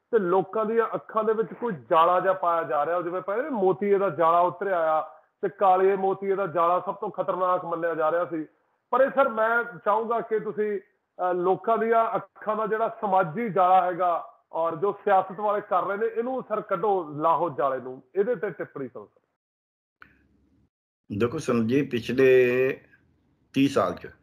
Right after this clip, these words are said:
Speaker 2: ਤਿੰਨ ਦਹਾਕਿਆਂ 'ਚ ਅਸੀਂ ਲੋਕਾਂ 'ਚ ਇਹ ਗੱਲ ਬੁਣਤੀ ਹੈ ਵੀ ਸਰਕਾਰ ਚੁਣੇ ਹੋਏ ਨੁਮਾਇੰਦਿਆਂ ਤੋਂ ਬਿਨਾਂ ਹੋਰ ਕੋਈ ਕੁਛ ਕਰ ਹੀ ਨਹੀਂ ਸਕਦਾ। ਸਾਰੇ ਨਿਹੱਥੇ ਨੇ।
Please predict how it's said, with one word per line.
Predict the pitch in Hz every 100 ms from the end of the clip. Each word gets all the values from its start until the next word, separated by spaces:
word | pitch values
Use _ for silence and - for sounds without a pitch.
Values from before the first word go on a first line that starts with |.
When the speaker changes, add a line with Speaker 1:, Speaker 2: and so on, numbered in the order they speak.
| _
Speaker 2:
ਤਿੰਨ | 147 156 151
ਦਹਾਕਿਆਂ | 120 - - 90
'ਚ | - - _ _ _ _ _ _ _ _ _ _ _ _ _ -
ਅਸੀਂ | 117 175
ਲੋਕਾਂ | 147 127 143 143
'ਚ | 143
ਇਹ | 160
ਗੱਲ | 139 131
ਬੁਣਤੀ | 123 107 113 123 123
ਹੈ | 120 120 127
ਵੀ | 135
ਸਰਕਾਰ | 139 - 107 - 113 113 117 123 127 127 120
ਚੁਣੇ | 117 117
ਹੋਏ | 117 117
ਨੁਮਾਇੰਦਿਆਂ | 113 101 95 104 110 110 110 110 110 - _
ਤੋਂ | 107
ਬਿਨਾਂ | 101 92 98 107 110
ਹੋਰ | 101 98 101
ਕੋਈ | 104 110
ਕੁਛ | 113 107
ਕਰ | - 113
ਹੀ | 113
ਨਹੀਂ | 113
ਸਕਦਾ। | 101 - - - - - - -
ਸਾਰੇ | - 180 202 190 180 170 160
ਨਿਹੱਥੇ | 139 110 - - -
ਨੇ। | -